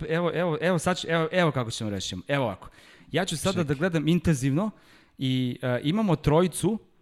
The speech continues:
Speaker 1: koji su poslali pre četrdeset minuta. Ko prvi pošalje, kome se prvo pojavi četrdeset jedan minut, taj je prvi poslao. Apsolutno nema, nema, dakle, greške, to je to. Evo, ja ću sada da, da gledam intenzivno,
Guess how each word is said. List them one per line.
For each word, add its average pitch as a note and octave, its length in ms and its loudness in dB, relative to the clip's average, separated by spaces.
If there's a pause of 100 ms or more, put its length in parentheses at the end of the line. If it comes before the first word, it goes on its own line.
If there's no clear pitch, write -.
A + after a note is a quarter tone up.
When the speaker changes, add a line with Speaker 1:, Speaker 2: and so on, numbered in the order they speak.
(140)
Speaker 1:
koji C#3 140 4
su B2+ 140 0
poslali F3+ 380 -4
pre E3+ 140 -2
četrdeset C#3+ 580 -2
minuta. G#2 380 -2
Ko A3 260 -2
prvi F#3 380 0
pošalje, D3 580 -2 (240)
kome F3+ 220 0
se D3 140 -2
prvo F3 240 -2
pojavi D3+ 320 0
četrdeset C3 600 -4
jedan C#3 200 2
minut, D#3+ 300 -2
taj C#3+ 160 0
je B2 60 -2
prvi A2+ 220 -4
poslao. F#2 400 -10 (200)
Apsolutno C#3 560 -4
nema, G#2 360 -4 (560)
nema, A#2 280 -2
dakle, G#2+ 260 -6
greške, B2+ 520 -4 (200)
to B2+ 100 -2
je G2+ 60 -2
to. F2+ 200 -10 (600)
Evo, A#2+ 200 -2
ja C3+ 180 -2
ću C#3 120 -6
sada D#3 320 -2
da, A2+ 220 -4 (120)
da A2 140 -6
gledam C#3 420 -2 (680)
intenzivno, C#3 680 -2